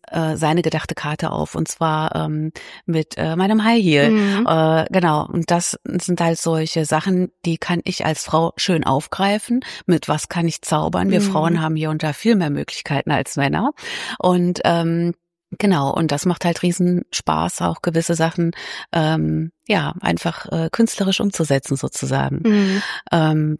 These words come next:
Speaker 1: und, ähm, die Möglichkeiten zu zeigen, wie wir Frauen denn zaubern. Und viele kommen ins Theater und die denken, wow, endlich mal eine zaubernde Frau. Ähm, ja, insofern macht das Ganze Spaß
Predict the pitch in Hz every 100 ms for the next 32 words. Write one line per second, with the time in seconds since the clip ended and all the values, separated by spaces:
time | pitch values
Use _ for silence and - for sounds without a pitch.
0 | - - 156 151 151 - 147 151 147 147
1 | 165 180 - 180 156 147 - 151 - 147
2 | 147 170 185 - 165 160 151 - - 160
3 | 165 147 143 143 - 139 135 123 - 156
4 | - - - - - 156 - 185 175 175
5 | 165 165 - 156 - 147 156 185 175 160
6 | 160 - - 151 151 151 160 143 143 160
7 | 156 170 175 160 - 165 160 156 151 -
8 | 165 151 170 285 - - - - - 170
9 | 160 160 156 156 170 - 330 165 143 _
10 | _ - 170 165 190 180 175 175 - 175
11 | - 165 - 165 202 -